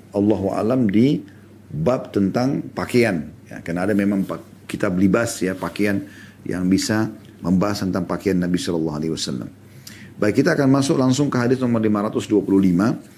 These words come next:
Berbunyi dari Jabir radhiyallahu anhu, beliau berkata, "Inna kunna yawmal khandaki nahfir, fa'aradat qudyatun syadidah." Faja'u ila Nabi sallallahu alaihi wasallam faqalu, "Hadhihi qudyatun aradat fil khandak." Faqala,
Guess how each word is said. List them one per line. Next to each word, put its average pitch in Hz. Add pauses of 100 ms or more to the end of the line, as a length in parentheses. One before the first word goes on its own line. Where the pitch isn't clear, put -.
(380)
Berbunyi 131
dari 127
Jabir 131
radhiyallahu 127
anhu, 120
beliau 113
berkata, 117
"Inna 131
kunna 127
yawmal 110
khandaki 113
nahfir, - (480)
fa'aradat 135 (480)
qudyatun 127
syadidah." 90 (1600)
Faja'u 160
ila 151
Nabi 139
sallallahu 127
alaihi 117
wasallam 139
faqalu, 131
"Hadhihi 139
qudyatun 123
aradat 127
fil 107
khandak." 113 (360)
Faqala, 123